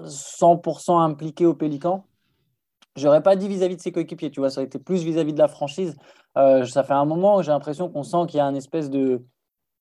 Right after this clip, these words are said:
de, de, de relation sous-jacente un peu bizarre entre, entre Zion et la franchise. Euh, donc ça, après, voilà, vis-à-vis de ses coéquipiers, je, je, je, je me posais pas vraiment la question. Euh,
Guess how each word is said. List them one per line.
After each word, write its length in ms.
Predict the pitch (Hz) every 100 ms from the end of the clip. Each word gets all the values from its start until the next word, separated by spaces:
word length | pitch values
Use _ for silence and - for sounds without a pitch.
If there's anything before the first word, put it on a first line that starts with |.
| _ _ _ _ -
de, 200 | 135 139
de, 180 | 131 139
de 160 | 127
relation 640 | 139 151 156 151 - 180
sous-jacente 640 | 175 - 156 156 151 170 160
un 80 | 143
peu 140 | 147
bizarre 480 | 139 143 143 170 147
entre, 260 | 143 - 139
entre 680 | 131 131 120 98 139 143
Zion 280 | 135 143 151 147
et 40 |
la 120 | 135
franchise. 500 | 131 131 - 170 147 _ _ _ _ _ -
Euh, 520 | 123 123 120 117 117 - - - -
donc 240 | 151 143 -
ça, 420 | 190 190 175 - _ _ _
après, 320 | 151 147 202
voilà, 260 | 190 170 156
vis-à-vis 340 | 139 151 165
de 60 | 160
ses 120 | 170
coéquipiers, 540 | 165 156 165 170 185 175
je, 160 | 143
je, 540 | 135 123 139 135 131 127 _ _ _ _ _ _ _ -
je, 140 | 135 143
je 180 | 139 147
me 140 | 156
posais 280 | 147 175 180
pas 160 | 175 196
vraiment 280 | 185 196 185
la 100 | 170
question. 460 | 160 - 185 165
Euh, 160 | 135